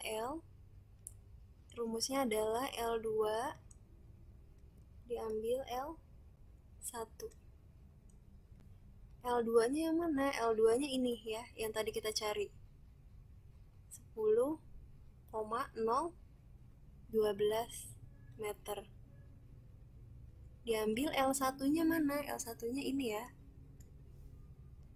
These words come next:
Sepuluh meter. Nah, sepuluh koma nol dua belas diambil sepuluh. Cara ngitungnya gimana?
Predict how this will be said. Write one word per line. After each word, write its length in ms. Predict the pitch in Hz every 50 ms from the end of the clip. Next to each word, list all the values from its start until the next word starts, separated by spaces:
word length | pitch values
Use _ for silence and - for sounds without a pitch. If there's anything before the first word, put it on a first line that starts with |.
| - - -
Sepuluh 640 | - - - - - 453 - 440 440 - 269 311 302 - - - - - - - - - - - - - - - - - - - - - - - - - - 233
meter. 400 | 220 214 - - 208 - - - - - - - - - - - - - - - - - - - - - - - - - - - - - - - - - - - - - - - - - - - - -
Nah, 320 | 233 226 214 202 - - - - - - - - - - - - - - - - -
sepuluh 640 | - - - - - - - 320 349 359 339 349 339
koma 400 | - 285 262 254 254 254 254 -
nol 320 | 233 240 233 226 226 226
dua 160 | 220 220 220
belas 320 | 214 208 240 269 302 - -
diambil 400 | 247 233 220 220 220 226 226 226
sepuluh. 640 | - - 226 - - 240 254 269 277 269 220 196 - - - - - - - - - - - - - - - - - - - - - - -
Cara 240 | - - 427 427 440
ngitungnya 400 | - - 427 - 226 233 240 247
gimana? 560 | 233 233 226 220 220 226 240 254 262 254 233